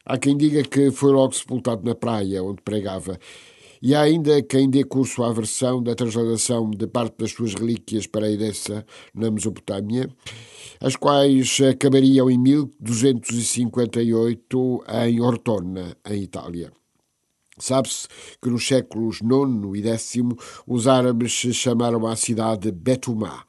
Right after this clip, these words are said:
cidade de Tomé, e que os cristãos nestorianos persas ali estabeleceram uma comunidade na sua diáspora forçada pelo Oriente.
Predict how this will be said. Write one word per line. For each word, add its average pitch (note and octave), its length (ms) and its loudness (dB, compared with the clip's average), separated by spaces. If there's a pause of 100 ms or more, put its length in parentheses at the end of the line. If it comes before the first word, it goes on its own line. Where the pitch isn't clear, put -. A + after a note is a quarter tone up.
(140)
cidade G#2 600 -8
de F2+ 120 -12
Tomé, G#2 460 -6 (580)
e C3 100 -2
que C#3 120 0
os C3 80 0
cristãos C#3 720 0
nestorianos A#2 1120 0
persas A#2+ 640 -4 (340)
ali B2+ 220 4
estabeleceram A#2+ 680 0
uma A2 160 -2
comunidade A2+ 1040 -2 (640)
na B2 500 2
sua A#2+ 300 -2
diáspora A2 720 -2
forçada G#2 720 -6
pelo G#2 360 -4
Oriente. G2 600 -8